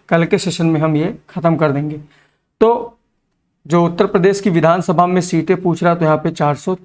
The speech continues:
तीन सीटें होती हैं, ठीक है। आपको, अ, लोकसभा की सीटें मैं बता चुका हूँ, अस्सी होती हैं।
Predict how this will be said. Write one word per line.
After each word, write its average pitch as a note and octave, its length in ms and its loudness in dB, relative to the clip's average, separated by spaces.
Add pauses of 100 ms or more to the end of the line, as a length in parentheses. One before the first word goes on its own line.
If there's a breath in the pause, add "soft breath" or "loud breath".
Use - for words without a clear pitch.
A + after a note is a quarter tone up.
तीन E3 220 2
सीटें D3+ 300 -6
होती C#3 240 -6
हैं, C#3+ 100 -4
ठीक E3 220 -2
है। A3+ 100 -6 (400 loud breath)
आपको, G#3 380 2
अ, E3 340 4
लोकसभा D#3 500 2
की F3+ 140 0
सीटें F3+ 280 0
मैं F3+ 140 2
बता E3 240 2
चुका E3+ 240 0
हूँ, E3+ 140 2
अस्सी F3 240 -2
होती D#3+ 340 2
हैं। E3 160 0